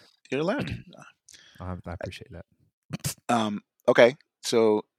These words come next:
Speaker 1: next is in Epcot. This is a, this is a, a three-way question, so you can actually, you have three to choose from.
Speaker 2: Okay, okay.
Speaker 1: The three movies: Canada, France, or China.
Speaker 2: Oh man,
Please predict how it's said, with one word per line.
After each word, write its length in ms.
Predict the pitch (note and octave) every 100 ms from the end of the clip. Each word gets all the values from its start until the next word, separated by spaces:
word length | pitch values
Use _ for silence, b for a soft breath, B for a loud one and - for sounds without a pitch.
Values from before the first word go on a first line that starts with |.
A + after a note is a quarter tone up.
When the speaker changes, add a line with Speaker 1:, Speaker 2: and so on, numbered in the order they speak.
| _ G#2+
Speaker 1:
next 300 | B2 - A2
is 360 | A2 C3+ - _ _ _ _ _ _ _ _ _ _ _ _ _ _ _ _ _ _ _ _ _ _ _ _ B2+
in 140 | E3
Epcot. 420 | E3+ - E2+ F2+ _ _ _ _ _ _ _ _ _ _ _ -
This 160 | A2+ A#2
is 80 |
a, 80 | A2+ -
this 180 | D3 -
is 120 | B2+
a, 40 | A#2 G2+
a 60 |
three-way 460 | - B2 B2+ A2+ G2+
question, 320 | F#2+ F2+ E2+
so 140 | -
you 80 | F#2+
can 100 | G2+
actually, 300 | G2 - G#2
you 60 | F#2+
have 60 |
three 200 | - F#2+
to 60 | G2+
choose 180 | - F#2
from. 160 | - E2+
Speaker 2:
Okay, 200 | - F2+ -
okay. 280 | G2 F2+ F#2 _ -
Speaker 1:
The 80 | F#2+
three 300 | - D3 F3
movies: 380 | D#3 A#2 G2 -
Canada, 680 | - C#3+ D3+ F#3 G#3 G3 _ _
France, 640 | - - B2 B2 A#2+ - - -
or 120 | G2+
China. 420 | - F#2 F2+ - - _ _ _ _ _ _ _ _ _ _ _ _ _ _ _ _ _ _ _ _ _ _ _
Speaker 2:
Oh 540 | G#2 A2 G#2+ G#2 G2 F#2+
man, 300 | G2 G#2+